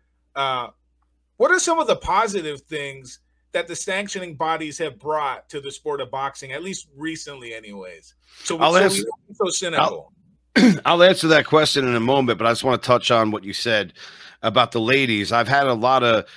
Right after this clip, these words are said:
Speaker 2: female boxers in mixed martial artists come on the show recently, and they are very passionate, and they are saying exactly what you're saying. They wanna jockey for that position to get the extended rounds,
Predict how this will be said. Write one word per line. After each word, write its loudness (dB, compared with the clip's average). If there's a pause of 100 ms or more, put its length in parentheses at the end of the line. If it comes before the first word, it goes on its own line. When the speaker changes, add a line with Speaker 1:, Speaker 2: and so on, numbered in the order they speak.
Speaker 2:
female -2
boxers 0
in -2
mixed -4
martial -2
artists 2
come -4
on 2
the -2
show 2
recently, -2 (380)
and 2 (160)
they 4
are 6
very 6
passionate, 2
and -2
they 2
are 0
saying -4
exactly -4 (220)
what -2
you're -2
saying. 0
They 2
wanna -2
jockey -4 (240)
for -8
that 2
position 0
to -6
get -2
the -2
extended 2
rounds, 0